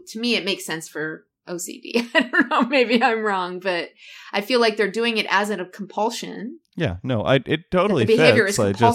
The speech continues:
Speaker 1: compulsive.
Speaker 2: It's not where my brain would have immediately gone to.
Speaker 1: <laughs>
Speaker 2: I would go to,
Speaker 1: Oh, good.
Speaker 2: like,
Speaker 1: Then I'm the one that's warped. <laughs>
Speaker 2: thinking, like, checking on things constantly, you know, making sure the door's
Speaker 1: Well,
Speaker 2: locked.
Speaker 1: that's
Speaker 2: I'm
Speaker 1: hypervigilism. Hypervigilism.
Speaker 2: Well, but it's,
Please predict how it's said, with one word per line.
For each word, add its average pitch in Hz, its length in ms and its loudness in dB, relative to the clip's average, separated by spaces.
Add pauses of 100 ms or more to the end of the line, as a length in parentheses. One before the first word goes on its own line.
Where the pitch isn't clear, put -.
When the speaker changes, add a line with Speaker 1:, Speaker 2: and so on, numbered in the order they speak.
Speaker 1:
compulsive. 185 400 -10 (380)
Speaker 2:
It's 120 180 -2
not 147 240 2
where 123 140 0
my 120 160 4
brain 113 640 0
would 101 180 0
have 95 260 -2
immediately 98 480 -2
gone 123 280 -2
to. - 260 -6 (160)
Speaker 1:
<laughs> - 140 -18
Speaker 2:
I 220 260 0
would 139 220 -2
go 110 200 2
to, 110 80 -2
Speaker 1:
Oh, 107 140 0
good. 98 80 -2
Speaker 2:
like, 98 220 0
Speaker 1:
Then 180 140 -8
I'm 196 200 -2
the 190 80 -2
one 190 160 0
that's 185 240 -6
warped. 175 380 0
<laughs> - 20 -6
Speaker 2:
thinking, 135 680 4
like, 110 300 2 (220)
checking 170 420 4
on 98 160 4
things 92 320 2
constantly, 87 720 0
you 98 100 4
know, 101 180 6
making 113 340 4
sure 135 180 -2
the 135 100 -2
door's 143 560 -2
Speaker 1:
Well, 95 120 0
Speaker 2:
locked. 87 360 2
Speaker 1:
that's - 80 4
Speaker 2:
I'm 220 160 6
Speaker 1:
hypervigilism. 208 960 0
Hypervigilism. 233 1000 -10
Speaker 2:
Well, 190 260 -8
but 190 220 -14
it's, 180 180 -14